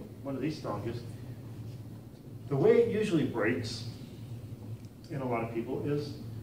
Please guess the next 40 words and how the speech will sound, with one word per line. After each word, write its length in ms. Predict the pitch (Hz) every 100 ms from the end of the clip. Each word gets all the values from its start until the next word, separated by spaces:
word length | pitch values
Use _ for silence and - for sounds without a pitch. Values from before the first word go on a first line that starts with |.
| -
due 80 | 147
to 60 | 147
osteoporosis. 960 | 127 120 127 - 143 147 - - - - -
And 100 | -
this 140 | 185
can 100 | 208
actually 220 | 208 214
break 220 | 185 175
one 120 | 131 123
of 140 | -
two 100 | 135
ways. 300 | - - - - - - - - - - - -
Just 140 | - -
like 120 | 196
the, 140 | 190 - - -
uh, 220 | 139 135 - - - - - - - 113 123
the, 180 | 117 104
uh, 80 | 101 - - - - -
thoracic 320 | 139 147 151 -
vertebrae 380 | 170 165 170
that 100 | 165
can 120 | 120 110
break 240 | 123 120
under 160 | 127 123
their 120 | 110
weight, 400 | 104 139 170 - - - - - - -
with 100 | 131
osteoporosis, 1040 | 151 190 202 220 - 175 190 - - - -
you 100 | 156
can 120 | -
end 120 | 196
up 120 | -
having 260 | 151 151 147
someone 420 | 120 - 107 110 - - - - - - -
who 340 | 143 139 139 -
their 120 | 139
bones 680 | - 175 - - - - - - -
are 180 | 127 123
so 160 | 147 165
demineralized 800 | 170 151 151 147 113 - 110